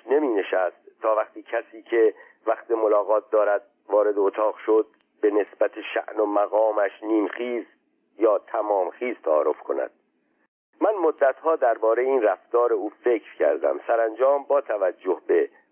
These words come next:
خصوصیت معینیان به نتیجه رسیدم. وقتی کسی وارد اتاق معینیان می‌شد و او را ایستاده می‌دید،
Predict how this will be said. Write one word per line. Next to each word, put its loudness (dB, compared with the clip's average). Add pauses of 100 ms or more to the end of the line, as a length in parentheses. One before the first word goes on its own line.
(120)
خصوصیت -2
معینیان 0 (420)
به 4
نتیجه -2
رسیدم. -10 (840)
وقتی -2
کسی -4
وارد 2
اتاق 2
معینیان 0
می‌شد -4
و 2
او 0 (340)
را 0
ایستاده -2
می‌دید، -2